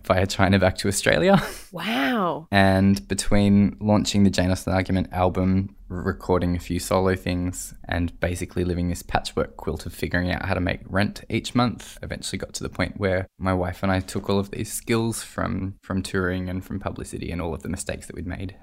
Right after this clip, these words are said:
Speaker 1: and turned it into a business called Crowded, which is basically what I do when I'm not on stage, is helping other artists through that.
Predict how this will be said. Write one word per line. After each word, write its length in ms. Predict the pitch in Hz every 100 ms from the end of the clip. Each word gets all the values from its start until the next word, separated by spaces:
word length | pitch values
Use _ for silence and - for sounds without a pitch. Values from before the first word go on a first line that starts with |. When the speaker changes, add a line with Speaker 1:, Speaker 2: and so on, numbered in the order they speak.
| -
Speaker 1:
and 200 | 87 87
turned 180 | - 85
it 80 |
into 300 | - - - -
a 40 | 90
business 360 | - - - -
called 280 | - 80
Crowded, 480 | - - - 85 90 -
which 240 | - - -
is 240 | - - -
basically 380 | 90 92 -
what 120 | 90 90
I 80 |
do 160 | 85 90
when 100 | 90
I'm 120 | 90
not 160 | 87 -
on 120 | 87
stage, 380 | - - 98 -
is 140 | 92
helping 340 | - 92 95 98
other 160 | 98 -
artists 460 | - 101 - -
through 200 | - 139 151
that. 240 | 175 -